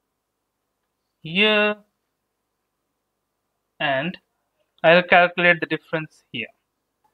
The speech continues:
So our time after loading the page. Time after loading the page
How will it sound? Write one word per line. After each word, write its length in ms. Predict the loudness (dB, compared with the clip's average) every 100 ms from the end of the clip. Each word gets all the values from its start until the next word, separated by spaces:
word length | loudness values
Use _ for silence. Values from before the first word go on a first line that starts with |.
| _ _ _ -18
So 200 | -4 0
our 240 | 6 6 6
time 380 | 4 2 2 -4 -8 _ _ -2
after 440 | -2 -2 -4 -2
loading 420 | 0 -4 -6 -12 -16
the 60 |
page. 180 | -16 -16 _ _ -20 -20 _ _ _ _ _ _ _ _ _ _ _ _ _ _ _ _ _ _ _ _ _ _ _ _ _ _ _ _ _ _ _ _ _ _ _ _ _
Time 280 | -14 -12 -12
after 400 | -12 -12 -4 -2
loading 340 | 0 0 -2 -8
the 80 | -10
page 300 | -8 -12 -12